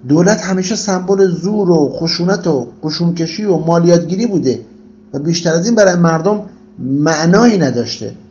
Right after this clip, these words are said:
بنابراین اینکه فکر کنیم با توصیه می‌شه مردم را وادار به امری حتی مثبت کرد، حداقل به روایت تاریخ، تفکر بیهوده‌ایه. درسته که شبکه‌های اجتماعی تحول عظیمی در آگاهی افراد ایجاد کردن.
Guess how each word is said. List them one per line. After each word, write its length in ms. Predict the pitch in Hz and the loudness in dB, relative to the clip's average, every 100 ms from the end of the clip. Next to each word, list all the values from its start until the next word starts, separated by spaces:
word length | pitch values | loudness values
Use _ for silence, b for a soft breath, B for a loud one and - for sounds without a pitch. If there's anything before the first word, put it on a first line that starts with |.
| - - - | -20 -12 -2
بنابراین 480 | 135 160 147 113 98 - - | 2 2 2 -2 -6 -12 -6
اینکه 280 | 196 202 | -4 -4
فکر 320 | 180 - 202 - | -6 -2 -4 -4
کنیم 320 | 139 117 98 - - - - | -6 -6 -8 -16 -20 -14 -4
با 140 | 147 | -4
توصیه 520 | 147 - 147 - 175 | -2 -2 -2 0 -2
می‌شه 260 | 190 185 180 | -2 -2 -2
مردم 460 | 151 147 143 170 | 0 0 0 0
را 120 | 185 175 | 0 0
وادار 500 | 139 143 143 170 175 | 2 2 4 4 2
به 280 | 170 - | 0 -2
امری 180 | 165 175 | -2 0
حتی 400 | 175 196 202 214 | 0 -2 -4 -2
مثبت 600 | 196 185 175 - 202 202 | 0 0 -2 0 0 0
کرد، 260 | - 107 - - | -2 -6 -6 -12
حداقل 760 | - 151 139 160 147 151 160 190 | -4 -2 2 2 2 2 2 2
به 140 | 170 | 2
روایت 600 | 143 139 139 139 165 170 - | 2 4 6 4 4 -2 -6
تاریخ، 580 | 123 127 147 156 - - - - - - - | -4 -2 -2 -2 -10 -20 -20 -20 -20 -20 -14
تفکر 460 | - 123 123 143 135 | -8 -6 -4 -2 -2
بیهوده‌ایه. 680 | 117 107 110 110 101 - - - - - - | -2 -6 -6 -6 -8 -10 -18 -20 -20 -20 -4
درسته 360 | 147 185 180 165 | 2 2 2 -4
که 140 | 165 | -6
شبکه‌های 580 | 139 151 143 143 143 143 | -4 2 2 4 4 4
اجتماعی 440 | 139 143 135 135 135 | 2 0 0 2 0
تحول 500 | 135 127 131 135 135 | -4 -4 0 4 2
عظیمی 500 | - 127 131 147 131 | 2 -4 0 2 2
در 200 | 131 120 | 2 2
آگاهی 480 | 127 120 131 131 | 0 2 2 4
افراد 340 | 123 120 127 117 | 2 0 -2 -2
ایجاد 280 | 110 117 117 | -2 -4 -4
کردن. 440 | 110 104 104 | -8 -8 -10